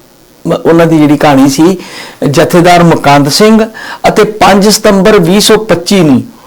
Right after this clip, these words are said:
ਉਹਨਾਂ ਦੀ ਇੱਕ ਹੋਰ ਸ਼ਾਹਕਾਰ ਕਹਾਣੀ ਇੱਕ ਬਾਲੜੀ ਦੋ ਪਤਾਸੇ ਪੇਸ਼ ਕੀਤੀ ਸੀ। ਤੇ ਇਹਨਾਂ ਕਹਾਣੀਆਂ ਨੂੰ ਪੇਸ਼ ਕਰਦੇ ਸਮੇਂ ਮਹਿੰਦਰ ਸਿੰਘ ਸਰਨਾ ਦੇ ਜੀਵਨ ਅਤੇ ਉਹਨਾਂ ਦੇ ਸਾਹਿਤਕ ਸਫ਼ਰ ਬਾਰੇ ਵੀ ਭਰਪੂਰ ਗੱਲਬਾਤ ਹੋਈ ਸੀ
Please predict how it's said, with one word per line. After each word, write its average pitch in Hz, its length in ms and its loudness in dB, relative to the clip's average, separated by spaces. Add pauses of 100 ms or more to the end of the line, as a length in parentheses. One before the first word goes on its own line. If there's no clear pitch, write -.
(240)
ਉਹਨਾਂ 240 240 4
ਦੀ 254 100 4
ਇੱਕ 240 160 0
ਹੋਰ 202 600 2 (300)
ਸ਼ਾਹਕਾਰ 196 640 0
ਕਹਾਣੀ 160 580 2 (440)
ਇੱਕ 214 200 -2
ਬਾਲੜੀ 160 720 2 (120)
ਦੋ 165 280 2
ਪਤਾਸੇ 170 500 0
ਪੇਸ਼ 147 360 -2
ਕੀਤੀ 117 280 -2
ਸੀ। 113 200 -6 (340)
ਤੇ - 60 0
ਇਹਨਾਂ 240 380 2
ਕਹਾਣੀਆਂ 214 440 2
ਨੂੰ 208 160 2
ਪੇਸ਼ 180 380 0
ਕਰਦੇ 170 360 2
ਸਮੇਂ 170 420 0 (420)
ਮਹਿੰਦਰ 156 320 2
ਸਿੰਘ 202 300 0
ਸਰਨਾ 165 460 0
ਦੇ 185 160 2
ਜੀਵਨ 151 480 0
ਅਤੇ 190 200 0
ਉਹਨਾਂ 175 180 2
ਦੇ 175 120 2
ਸਾਹਿਤਕ 165 520 -2
ਸਫ਼ਰ 156 340 -2
ਬਾਰੇ 147 380 2
ਵੀ 175 400 0 (480)
ਭਰਪੂਰ 180 500 2
ਗੱਲਬਾਤ 160 540 0
ਹੋਈ 139 160 2
ਸੀ - 280 -6